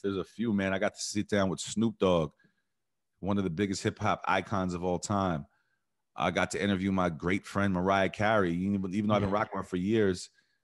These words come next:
Speaker 1: I never, it still surprises me every day that I'm friends with her and I get to interview her. You know what I'm saying? Um,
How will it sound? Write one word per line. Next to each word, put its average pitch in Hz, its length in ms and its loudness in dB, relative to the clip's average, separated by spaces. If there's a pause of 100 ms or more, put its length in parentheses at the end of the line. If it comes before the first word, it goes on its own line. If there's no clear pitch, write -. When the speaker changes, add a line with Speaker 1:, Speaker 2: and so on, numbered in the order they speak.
(140)
Speaker 1:
I 87 100 -2
never, 98 320 2
it 95 240 -2
still 110 420 2
surprises 98 480 0
me 95 140 -2
every 92 160 -2
day 92 160 0
that 90 100 0
I'm 82 100 -2
friends 92 300 -6
with 90 100 -4
her 90 160 -2
and 87 80 -4
I 85 120 -4
get 85 220 -8
to - 140 -16
interview 82 340 -6
her. 78 120 -6
You 82 100 -6
know 92 60 -4
what 92 40 -4
I'm 92 80 -6
saying? 98 360 -6 (680)
Um, 90 760 -2